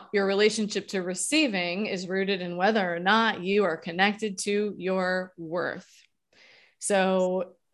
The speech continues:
I have shared countless times about my story of my ex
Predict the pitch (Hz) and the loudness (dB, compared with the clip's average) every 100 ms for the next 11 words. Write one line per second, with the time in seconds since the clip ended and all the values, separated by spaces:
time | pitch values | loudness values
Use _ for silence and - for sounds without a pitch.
0 | _ _ _ _ - 190 196 196 - 214 | _ _ _ _ 2 4 4 2 2 4
1 | 196 196 190 - - 285 339 - 180 185 | 6 6 4 0 -4 4 6 6 2 0
2 | - 175 180 185 196 185 208 185 185 180 | -2 -2 0 -2 -4 -4 -4 2 4 6
3 | 180 175 - 190 185 180 190 190 185 175 | 4 2 0 -2 0 2 0 -2 -2 -2
4 | 175 180 175 - 185 175 196 180 170 180 | -2 0 0 0 2 2 0 0 0 0
5 | 180 - - | -2 -4 -16